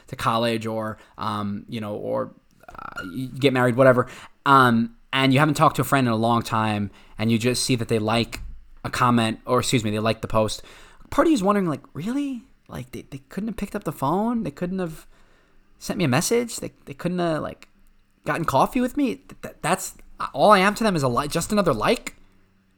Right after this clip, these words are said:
Because there's no, there's no, um, effort. There's no initiative required to hit like. You're scrolling down that news feed, something pops up, boom,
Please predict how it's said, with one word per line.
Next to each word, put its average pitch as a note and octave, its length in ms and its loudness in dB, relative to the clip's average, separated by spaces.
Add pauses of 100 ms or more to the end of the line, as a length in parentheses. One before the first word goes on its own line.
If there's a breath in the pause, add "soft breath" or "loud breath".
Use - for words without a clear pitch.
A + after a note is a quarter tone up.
(560)
Because - 260 0
there's B3+ 180 4
no, C4+ 520 4 (600 loud breath)
there's A3 220 4
no, A3 640 0
um, C3+ 600 -6 (1200)
effort. F3+ 340 0
There's D3+ 120 -4
no G3 120 2
initiative F3 480 0
required B2 400 -4
to A#2 40 -10
hit B2 160 -10
like. A2 360 -14 (180 loud breath)
You're F#3 120 -2
scrolling G#3 440 4
down G#3 220 4
that G3 160 4
news A3 240 2
feed, G3+ 260 -2
something G3 280 0
pops F#3+ 280 6
up, F3 180 4
boom, E3 360 8